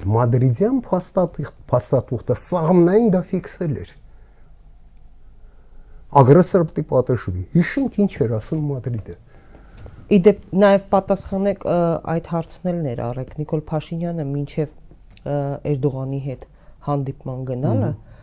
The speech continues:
Speaker 2: որտեղ նույն
Speaker 1: Մհմ։
Speaker 2: Օրբանը,
Speaker 1: Մհմ։
Speaker 2: Հունգարիայի վարչապետը, որը,
Speaker 1: Մհմ։
Speaker 2: ը, արտահանձնեց Սաֆարովին, ը, Գուրգեն Մարկ-, Մարկարյանին կացնահարած,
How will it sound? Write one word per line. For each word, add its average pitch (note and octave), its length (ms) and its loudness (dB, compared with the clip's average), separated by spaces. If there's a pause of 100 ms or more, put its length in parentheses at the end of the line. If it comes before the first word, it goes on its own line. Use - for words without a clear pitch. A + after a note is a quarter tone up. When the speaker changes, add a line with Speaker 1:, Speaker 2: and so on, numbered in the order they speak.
(920)
Speaker 2:
որտեղ D3+ 480 0
նույն D3 260 0
Speaker 1:
Մհմ։ - 100 -6
Speaker 2:
Օրբանը, C#3 500 2
Speaker 1:
Մհմ։ G#2+ 380 -6
Speaker 2:
Հունգարիայի C#3 760 0
վարչապետը, C#3 800 -4 (300)
որը, C3 320 -2
Speaker 1:
Մհմ։ G2 220 0
Speaker 2:
ը, - 180 -8 (400)
արտահանձնեց C3 680 -8
Սաֆարովին, A#2 600 -8
ը, B2 440 -14
Գուրգեն B2 360 -4
Մարկ-, A2+ 400 -12
Մարկարյանին B2+ 680 -8
կացնահարած, A2 800 -12